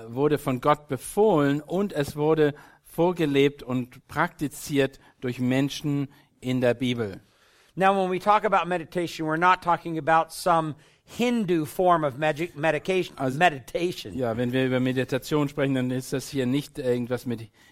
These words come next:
Speaker 1: Hinduismus oder dergleichen zu tun.
Speaker 2: Where a person is supposed to, um,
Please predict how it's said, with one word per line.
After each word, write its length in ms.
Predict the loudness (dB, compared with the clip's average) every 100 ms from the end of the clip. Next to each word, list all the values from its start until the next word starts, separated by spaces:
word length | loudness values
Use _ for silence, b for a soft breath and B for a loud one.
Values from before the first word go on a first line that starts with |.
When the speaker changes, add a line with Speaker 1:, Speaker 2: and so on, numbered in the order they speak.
| _
Speaker 1:
Hinduismus 600 | 0 4 2 2 -4 -2
oder 120 | -2
dergleichen 480 | -2 0 0 0 -6
zu 140 | -14
tun. 280 | -8 -8 -8 b b b 0
Speaker 2:
Where 180 | 6 6
a 60 |
person 400 | 6 2 2 -2
is 120 | -4
supposed 480 | -4 4 4 4 0 0
to, 340 | 2 4 4
um, 340 | 6 4 -2